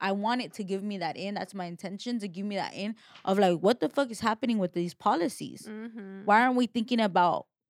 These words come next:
Speaker 1: building up, right? You guys are, it's power, it's ego, it's who's better. Nobody's communicating. I
Speaker 2: Yeah.
Speaker 1: have a client who's coming out of camp and social worker,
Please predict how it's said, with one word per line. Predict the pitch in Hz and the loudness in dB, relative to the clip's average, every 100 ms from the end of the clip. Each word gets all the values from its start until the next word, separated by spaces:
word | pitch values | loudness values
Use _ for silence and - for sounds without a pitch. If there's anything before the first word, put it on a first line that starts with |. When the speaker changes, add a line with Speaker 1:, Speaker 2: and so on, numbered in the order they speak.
| 185 165 | -8 2
Speaker 1:
building | 214 220 202 180 156 - _ _ | 4 4 2 -2 -6 -14 _ _
up, | - 262 - - _ _ _ _ _ _ - | 0 2 4 0 _ _ _ _ _ _ -2
right? | 180 202 | 2 2
You | 208 214 | 0 0
guys | 226 247 | 0 2
are, | 240 - _ | 0 -2 _
it's | - - - | -14 -14 -8
power, | 170 233 277 208 | 2 4 6 4
it's | 175 - - | 0 -4 -8
ego, | 214 254 294 175 151 180 _ _ _ _ _ | -8 0 2 2 -2 -10 _ _ _ _ _
it's | 196 - | -8 -4
who's | 277 240 | -2 0
better. | 185 208 294 254 | 2 0 2 2
Nobody's | 220 214 294 - | 0 0 -2 -2
communicating. | 277 220 254 339 - 320 233 170 160 _ _ _ _ _ _ | -2 0 -2 -4 -6 -6 -4 -6 -12 _ _ _ _ _ _
I | - 247 | 4 4
Speaker 2:
Yeah. | |
Speaker 1:
have | 294 | 4
a | 320 | 0
client | - 247 277 269 | 0 0 0 -4
who's | 240 | -8
coming | - 247 247 | -2 -2 -2
out | - 233 | -4 -4
of | 220 | -6
camp | - 247 392 _ _ _ - _ | -4 -4 -4 _ _ _ -20 _
and | 220 196 | -4 -2
social | 233 240 285 | -2 -2 -2
worker, | 294 302 349 | -2 -4 -10